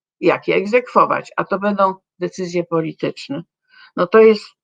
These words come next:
y, mm, to jest taki przykład, y, dziennikarskiego, y, mm, no,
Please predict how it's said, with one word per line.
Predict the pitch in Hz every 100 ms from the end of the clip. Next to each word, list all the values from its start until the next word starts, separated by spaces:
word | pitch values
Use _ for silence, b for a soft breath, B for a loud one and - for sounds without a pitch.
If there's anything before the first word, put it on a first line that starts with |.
| _ B B B B B -
y, | 196 190 180 -
mm, | - 180 175 - - 196 180
to | 214
jest | 208 208
taki | 190 196 180
przykład, | - - 214 202 190 190 -
y, | - 180 175 170 175 180
dziennikarskiego, | 185 208 196 196 185 175 - 214 190 185 185 175 - _
y, | - 180 175 170 - _ _ -
mm, | 180 170 170 _ _ _ _ _ _ _
no, | - 214 202